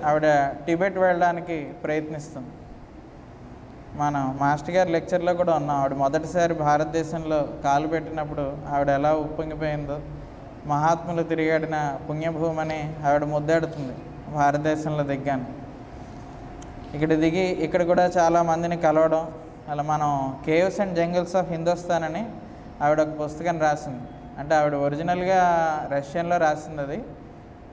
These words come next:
దాన్ని ఇంగ్లీష్లో తర్వాత ఇంకొక ఆయన ట్రాన్స్లేట్ చేశారు. రష్యాలో ఒక న్యూస్ పేపర్కి రాసేది ఆవిడ.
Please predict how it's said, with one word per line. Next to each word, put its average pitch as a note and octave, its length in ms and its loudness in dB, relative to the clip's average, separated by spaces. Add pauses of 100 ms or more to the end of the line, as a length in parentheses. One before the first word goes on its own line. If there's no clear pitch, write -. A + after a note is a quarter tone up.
(500)
దాన్ని E3 260 2
ఇంగ్లీష్లో F3+ 420 -2
తర్వాత E3 340 4
ఇంకొక E3 260 -2
ఆయన D#3 200 -2
ట్రాన్స్లేట్ D#3 580 -2
చేశారు. - 640 -8
రష్యాలో E3+ 440 4
ఒక E3+ 60 0
న్యూస్ D#3+ 360 -4
పేపర్కి E3+ 300 2
రాసేది C#3 400 0
ఆవిడ. B2+ 160 -4